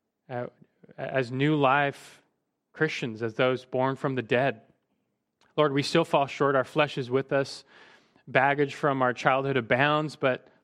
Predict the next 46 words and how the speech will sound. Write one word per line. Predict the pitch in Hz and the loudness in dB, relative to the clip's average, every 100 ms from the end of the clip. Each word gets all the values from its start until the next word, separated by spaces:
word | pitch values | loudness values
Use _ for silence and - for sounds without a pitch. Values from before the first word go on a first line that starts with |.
| - | -10
Lord, | 131 113 | -8 0
give | 139 | 0
us | 151 - | 0 -2
hope | - 139 135 | -2 -2 -2
and | 123 | -4
give | 117 135 | -2 -2
us | 131 - - _ | -4 -8 -18 _
power | - 139 131 | 0 0 0
to | 135 | -4
change, | - 131 120 110 - | -6 -4 -4 -8 -4
to | 135 | -4
even | 135 139 139 | -2 -4 -4
reform | 123 - - 160 190 107 - _ - - _ _ _ - | -6 -6 -2 0 0 -2 -8 _ -20 -20 _ _ _ -2
our | 123 | 0
parenting, | - 120 110 113 | -2 -4 -4 -8
our, | 113 120 110 117 | -6 -2 -2 -2
our | 123 113 | -2 0
lives | 117 120 123 - | 2 2 0 -10
in | - 123 | -6 -6
the | |
home. | 107 123 123 107 - _ _ - - | -4 -2 -4 -6 -12 _ _ -20 -6
May | 160 | 0
we | 160 | 2
bring | 151 165 165 | 4 2 4
our | 160 160 | 4 4
own | 139 165 170 151 139 _ _ _ _ | 2 2 0 -4 -8 _ _ _ _
life | 135 131 131 | 0 2 0
into | 139 | -6
conformity | 135 131 - 143 139 127 | -6 -6 -2 -2 0 -2
with | 117 | -2
Christ | - 135 123 | 0 0 0
and | 143 | -8
his | 117 | -8
gospel | 104 117 117 - 123 113 | -2 -2 -2 -8 -8 -6
and, | 110 - | -8 -12
and | 120 113 | -12 -6
see | - | -2
that | 135 127 120 - - _ | 0 0 0 -10 -20 _
just | 131 - | -14 -4
trickle | 190 175 | -2 0
down | 151 151 156 | 2 2 0
to | - | -2
our | 127 | -2
children | - 156 147 135 | -2 -2 0 -4
as | 113 | -4
well. | 110 131 139 107 | 0 2 2 -2